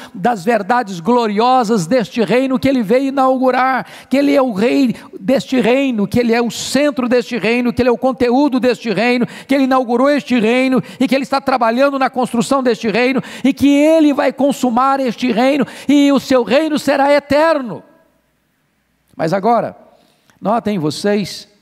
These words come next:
que há um segundo aspecto nesse texto, além da ressurreição de Cristo, uma verdade incontroversa. A promessa do Espírito Santo, uma dádiva do Pai. Veja comigo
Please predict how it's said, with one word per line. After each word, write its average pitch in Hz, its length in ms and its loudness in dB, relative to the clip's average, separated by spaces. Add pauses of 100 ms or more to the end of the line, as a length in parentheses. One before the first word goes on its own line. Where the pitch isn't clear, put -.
(520)
que 180 160 -4
há 180 80 0
um 220 80 -4
segundo 226 400 -2
aspecto 170 520 -4
nesse 180 280 -8
texto, 262 400 -4
além 175 260 -2
da 175 80 -4
ressurreição 156 800 -8
de 135 100 -12
Cristo, - 480 -14
uma 147 80 -8
verdade 143 460 -6
incontroversa. 139 960 -10 (340)
A 190 180 -4
promessa 214 560 -2
do 165 100 -6
Espírito 160 460 -6
Santo, 180 340 -8
uma 180 140 -6
dádiva 147 640 -6 (340)
do 147 160 -8
Pai. - 400 -8 (680)
Veja 196 320 0
comigo 156 520 -6